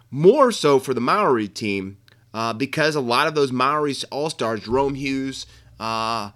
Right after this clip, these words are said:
Josh Adokar, but a lot of those Ma-, Maori All-Stars, I think that six of them are gonna represent not being able to play for, for the Maori team.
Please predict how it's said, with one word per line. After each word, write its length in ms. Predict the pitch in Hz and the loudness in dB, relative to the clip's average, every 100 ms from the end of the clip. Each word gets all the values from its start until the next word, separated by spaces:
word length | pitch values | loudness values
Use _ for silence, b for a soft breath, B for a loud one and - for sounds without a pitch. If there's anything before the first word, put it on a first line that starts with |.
| b - | b -4
Josh 300 | 147 139 - | -2 -2 -4
Adokar, 640 | 135 135 - 131 131 135 | -4 -4 -4 0 0 -2
but 120 | 127 131 | -4 -2
a 40 | |
lot 140 | 147 | -2
of 60 | 214 | 0
those 100 | 226 | -2
Ma-, 320 | 147 165 170 160 | 0 -2 -2 -6
Maori 400 | 123 135 151 135 | -6 -2 0 0
All-Stars, 640 | 131 180 - 117 110 107 - b b b b _ | -2 -6 -4 -2 -2 -6 -14 b b b b _
I 60 | - | -4
think 160 | 185 | -2
that 180 | 175 139 | 0 -2
six 380 | - - 226 - | -4 -2 -2 0
of 160 | 135 107 | -4 0
them 360 | 107 101 101 b _ | -2 -2 -6 b _
are 80 | 131 | 0
gonna 180 | 139 131 | 2 2
represent 560 | 117 151 156 127 131 | 2 0 0 -4 -4
not 240 | 113 131 - | -2 -4 -4
being 220 | 135 127 | -4 -2
able 100 | 113 | -4
to 80 | 110 | -8
play 300 | - 147 139 | -6 -2 -2
for, 420 | - 117 110 - | -4 -4 -4 -6
for 160 | - 117 | -10 -4
the 60 | |
Maori 360 | 135 226 170 107 | -2 2 2 0
team. 320 | - 92 | -6 -10